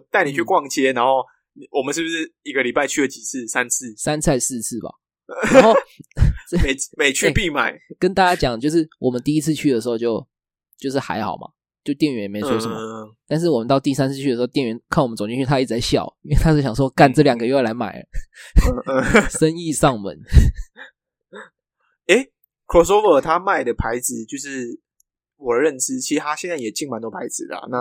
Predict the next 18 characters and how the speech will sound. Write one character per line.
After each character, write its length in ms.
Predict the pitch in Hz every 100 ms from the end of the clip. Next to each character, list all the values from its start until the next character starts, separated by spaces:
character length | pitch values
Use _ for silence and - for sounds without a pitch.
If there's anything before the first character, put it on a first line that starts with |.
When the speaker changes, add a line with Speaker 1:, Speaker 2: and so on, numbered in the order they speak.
| 117
Speaker 2:
嗯， 40 |
嗯。 240 | 120 117 104 _ _
Speaker 1:
主 220 | - 131
要 160 | 196 170
就 100 | 160
是 260 | 156 135 123
卖 160 | 156 131
卡 220 | - 120
哈， 340 | 131 123 - -
然 120 | 117
后 320 | 123 120 120 _ _ _
也 100 | 160
有 80 | 156
卖 140 | 143
neighborhood， 560 | 139 139 131 135 120 - _ _ _ _
Speaker 2:
嗯。 80 | 127
Speaker 1:
然 100 | 120
后 380 | 131 123 120